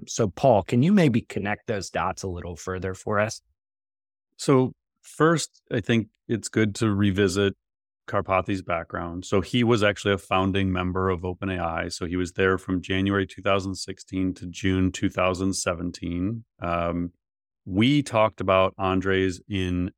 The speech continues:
Speaker 2: uh, February twenty-first, uh, this year, episode thirty-five. So if you want some more background on him, and a,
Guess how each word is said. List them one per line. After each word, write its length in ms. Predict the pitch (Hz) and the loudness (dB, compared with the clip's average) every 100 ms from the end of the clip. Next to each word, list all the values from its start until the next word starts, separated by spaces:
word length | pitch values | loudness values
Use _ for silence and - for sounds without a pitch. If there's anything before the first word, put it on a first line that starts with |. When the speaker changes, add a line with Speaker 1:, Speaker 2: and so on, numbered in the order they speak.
| _ | _
Speaker 2:
uh, 160 | 98 87 | -8 -8
February 460 | - 110 107 113 98 | -4 -4 0 0 -2
twenty-first, 920 | - 101 92 - 95 92 - - - _ _ | -2 -4 -4 -2 -4 -2 -8 -16 -20 _ _
uh, 100 | 107 | -10
this 280 | 95 95 - | -6 -6 -2
year, 180 | 95 92 | -2 0
episode 460 | 101 104 - 98 87 | -2 -2 0 0 -2
thirty-five. 840 | - 95 104 101 92 82 85 110 _ _ | 0 0 0 0 0 2 0 -6 _ _
So 140 | - | -10
if 80 | 87 | -4
you 80 | 92 | -2
want 160 | 90 | -2
some 200 | - 92 | -4 -2
more 200 | 90 95 | 0 0
background 520 | 90 90 92 - 90 87 | 2 0 0 -2 -6 -4
on 140 | 92 | -6
him, 420 | 87 95 90 95 - | -6 -8 -4 -4 -2
and 140 | 92 | 0
a, 120 | 92 | 0